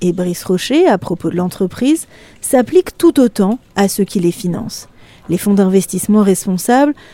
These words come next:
doivent afficher des rendements attractifs s'ils veulent que les sociétés de gestion, les assureurs ou les banques leur confient leur argent. La bonne nouvelle, c'est qu'ils y arrivent, autant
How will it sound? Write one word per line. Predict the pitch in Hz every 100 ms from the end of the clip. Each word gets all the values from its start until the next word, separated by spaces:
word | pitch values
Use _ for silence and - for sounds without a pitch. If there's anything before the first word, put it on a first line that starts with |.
| -
doivent | 196 277 -
afficher | 285 - 233 -
des | 254 233
rendements | 214 202 190 -
attractifs | 185 - 190 - - 285 302 - - - -
s'ils | - 247
veulent | 349 349
que | 320
les | 254
sociétés | - 247 - 214 214
de | 185
gestion, | 190 - - 254 311
les | 208 175
assureurs | 180 - 180 214 302
ou | 240
les | 196 180
banques | 202 294 - - - - -
leur | 233 -
confient | 214 185 220
leur | 190 185
argent. | 180 170 113 - _ - - -
La | 180
bonne | 190 185
nouvelle, | 180 285
c'est | 339 226
qu'ils | - 202
y | 208
arrivent, | 226 220 202 180 - - _ -
autant | 254 - 220 294